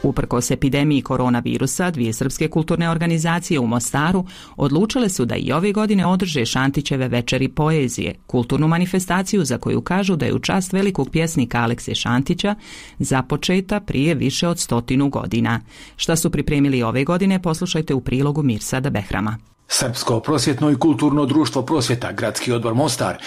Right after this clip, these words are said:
Speaker 2: i Srpsko pjevačko i kulturno-umjetničko društvo Gusla iz Mostara odlučili su se da i ove godine upriliče novo izdanje Šantićevih večeri i poezije, za koje su ranije kazali da datiraju još s početka hiljadu devetsto dvadesete godine.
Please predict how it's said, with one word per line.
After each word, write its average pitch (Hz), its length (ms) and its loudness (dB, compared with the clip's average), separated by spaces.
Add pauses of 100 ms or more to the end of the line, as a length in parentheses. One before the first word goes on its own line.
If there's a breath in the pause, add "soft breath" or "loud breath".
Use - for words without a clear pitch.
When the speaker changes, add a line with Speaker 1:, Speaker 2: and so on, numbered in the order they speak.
(140 loud breath)
Speaker 2:
i 120 160 0
Srpsko 123 440 0
pjevačko 123 580 0
i 107 40 -2
kulturno-umjetničko 123 1040 2
društvo 120 360 0
Gusla 123 320 2
iz 95 140 -6
Mostara 131 480 -2 (260 loud breath)
odlučili 143 480 4
su 127 140 -4
se 147 180 0
da 135 120 0
i 156 120 6
ove 95 200 0
godine 127 360 2
upriliče 135 580 2
novo 139 320 0
izdanje 123 400 0
Šantićevih 123 600 0
večeri 117 320 2
i 98 60 -2
poezije, 123 600 2
za 175 120 -2
koje 185 220 2
su 143 160 2
ranije 147 340 2
kazali 143 500 2
da 113 180 0
datiraju 131 600 2
još 151 260 2
s - 40 -10
početka 151 480 0
hiljadu 131 320 2
devetsto 123 400 0
dvadesete 113 600 0
godine. 95 380 -4